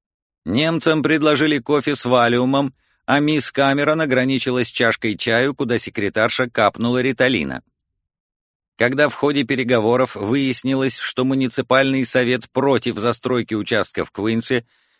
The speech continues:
Лара сходу сочинила трогательную историю о своей несуществующей дочке,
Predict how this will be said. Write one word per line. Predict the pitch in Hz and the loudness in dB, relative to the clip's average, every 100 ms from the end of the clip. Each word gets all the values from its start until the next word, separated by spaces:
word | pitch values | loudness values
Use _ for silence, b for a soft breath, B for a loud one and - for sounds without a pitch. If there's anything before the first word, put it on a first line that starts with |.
| _ | _
Лара | 92 120 147 151 | -2 2 4 2
сходу | 143 - 135 147 151 | -2 0 0 0 -2
сочинила | 156 131 139 143 143 139 | -2 -2 -2 0 0 0
трогательную | 131 135 123 120 123 123 117 | 0 0 0 0 -2 -2 -4
историю | - 127 135 139 135 110 | -4 -2 0 2 2 0
о | |
своей | - 110 120 131 | 0 -2 0 0
несуществующей | 131 123 127 120 104 - 104 123 117 135 139 | 0 -2 -4 -6 -6 -6 -6 -4 -4 -4 -2
дочке, | 147 143 - - 73 | 0 0 0 -4 -8